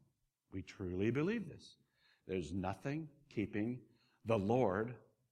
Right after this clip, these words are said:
There's no prophecies that have to be fulfilled. He comes back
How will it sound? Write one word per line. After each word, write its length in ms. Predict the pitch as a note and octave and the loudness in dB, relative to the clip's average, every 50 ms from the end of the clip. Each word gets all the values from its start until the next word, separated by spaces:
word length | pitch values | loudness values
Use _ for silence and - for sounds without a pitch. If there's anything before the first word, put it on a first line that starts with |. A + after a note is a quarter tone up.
| _ _ _ _ _ _ - - - - _ _ _ | _ _ _ _ _ _ -20 -20 -20 -20 _ _ _
There's 140 | - G#2 G#2+ | -4 0 2
no 80 | C#3 B2 | 2 2
prophecies 720 | G2 - - C#3 B2 A2 - - B2+ - - D#3+ D#3+ D#3 | 2 0 4 4 4 4 4 -4 -10 -6 -4 -4 -4 -4
that 100 | - A#2+ | -6 -6
have 200 | G#2 A2+ A2 - - | -6 -6 -8 -10 -10
to 40 | |
be 120 | C3+ C#3+ C#3 | -6 -6 -6
fulfilled. 480 | C3 D3+ C3+ C3+ - F2+ E2+ F2+ B2 B2+ - _ _ _ _ _ _ _ _ _ _ | -6 -8 -12 -10 -6 -6 -6 -6 -6 -8 -12 _ _ _ _ _ _ _ _ _ _
He 160 | - D3 C#3+ | 0 0 0
comes 360 | - - - C3+ B2 B2+ - | 0 0 2 2 2 2 0
back 260 | - C#3+ C3+ C#3 C#3 | 0 0 0 0 -2